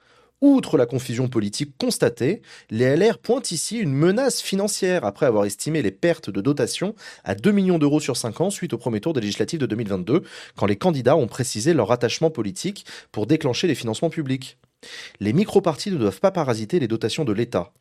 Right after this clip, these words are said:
On ne peut pas récla-, se réclamer de L R d'un côté et fragiliser le mouvement de l'autre, dénonce Daniel Fasquelle, en évoquant une question de loyauté. Ça, je suis bien d'accord avec toi, euh, Daniel. Ça, je suis bien d'accord avec toi, Daniel. Euh, c'est chiant, les micro-partis.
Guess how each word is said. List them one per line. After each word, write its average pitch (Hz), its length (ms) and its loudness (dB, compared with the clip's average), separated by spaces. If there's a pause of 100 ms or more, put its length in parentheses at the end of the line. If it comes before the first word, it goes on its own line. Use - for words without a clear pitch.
(160)
On - 20 -6
ne 117 60 -6
peut 143 100 0
pas 190 160 4
récla-, 151 340 -4
se - 160 -6
réclamer 151 340 2
de 110 120 0
L 123 180 4
R 110 60 2
d'un 143 140 0
côté 135 340 -2 (240)
et 101 80 -4
fragiliser 151 480 0
le 165 100 2
mouvement 120 300 0
de 113 80 2
l'autre, 113 400 0
dénonce 123 320 -2
Daniel 123 240 -2
Fasquelle, 117 480 -4 (300)
en 107 100 0
évoquant 147 320 2
une 160 80 -2
question 165 260 -6
de 120 80 2
loyauté. 123 400 4
Ça, 196 120 -2
je - 60 0
suis 226 100 -4
bien 254 100 6
d'accord 208 200 4
avec 160 120 4
toi, 165 140 4
euh, 123 220 4
Daniel. 90 280 -6 (880)
Ça, - 180 2
je 170 100 2
suis 139 160 -6
bien 180 120 0
d'accord 160 260 2
avec 120 140 0
toi, 135 100 0
Daniel. 113 400 -2 (640)
Euh, 101 720 0
c'est 170 120 -4
chiant, 165 240 2
les 131 80 0
micro-partis. 113 540 -8